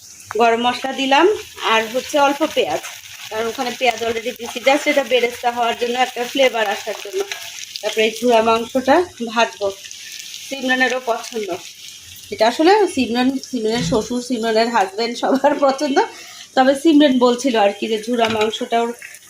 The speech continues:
খুব ভাল লাগছে। এর আগে একদিন করছিলাম, তো আজকে এই জন্য মানে সরে, মানে তৎক্ষণাৎ করলাম। রা-, রাতেই শুয়ে শুয়ে ভাবছিলাম যে এই সলিড মাংস দিয়ে ঝুরা মাংস করবো।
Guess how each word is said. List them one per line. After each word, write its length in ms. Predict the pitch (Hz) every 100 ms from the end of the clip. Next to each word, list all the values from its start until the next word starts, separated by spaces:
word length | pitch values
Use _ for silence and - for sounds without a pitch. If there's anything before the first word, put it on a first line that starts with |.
| -
খুব 180 | 277 214
ভাল 240 | 247 214
লাগছে। 540 | 208 202 - - 196 196 - - - -
এর 120 | 214
আগে 240 | 214 202 220
একদিন 320 | 208 233 247
করছিলাম, 600 | 247 247 - 277 320 453 - - - - - - - - - - -
তো 60 |
আজকে 460 | 202 208 - 247 320 330 - - - - - - - - - -
এই 80 | 208
জন্য 240 | 226 233
মানে 340 | 277 247 208
সরে, 300 | 208 247 233
মানে 260 | 220 226 220
তৎক্ষণাৎ 580 | 214 233 - - 285 254 -
করলাম। 280 | 247 226 208
রা-, 240 | 220 220
রাতেই 340 | 240 240 339
শুয়ে 200 | 330 339
শুয়ে 180 | 311 285
ভাবছিলাম 420 | 262 220 220 226
যে 80 | 220
এই 80 | 214 -
সলিড 260 | 220 226
মাংস 300 | 240 240 247
দিয়ে 220 | 269 320 403 - - - - - 196
ঝুরা 200 | 269 262
মাংস 260 | 233 220
করবো। 360 | 214 190 170 202